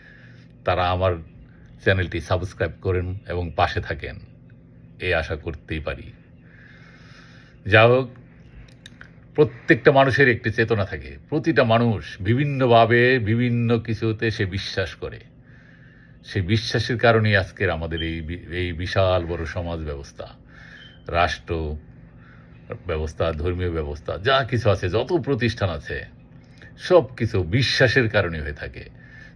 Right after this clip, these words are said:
যখন আপনাদের বিশ্বাস নাই, তখন এই সব সমস্ত সংস্থাগুলি ভেঙে পড়বে। বিশ্বাসেই একটা শৃঙ্খলা ফিরায় নিয়ে আসে।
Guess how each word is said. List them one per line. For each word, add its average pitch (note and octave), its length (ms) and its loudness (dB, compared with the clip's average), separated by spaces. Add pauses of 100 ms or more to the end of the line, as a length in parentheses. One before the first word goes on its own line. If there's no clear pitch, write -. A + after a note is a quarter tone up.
যখন G#2 220 2
আপনাদের A#2 260 2
বিশ্বাস B2+ 480 2
নাই, D#3 220 2 (720)
তখন G#2 240 2
এই G2 120 2
সব G#2 340 0
সমস্ত A#2 640 0
সংস্থাগুলি G#2 580 0
ভেঙে F2+ 220 -4
পড়বে। D#2 520 -10 (1300)
বিশ্বাসেই A2 840 2 (880)
একটা F#2 440 2 (480)
শৃঙ্খলা A#2 480 4
ফিরায় E2+ 300 -2
নিয়ে D2+ 140 -8
আসে। - 260 -10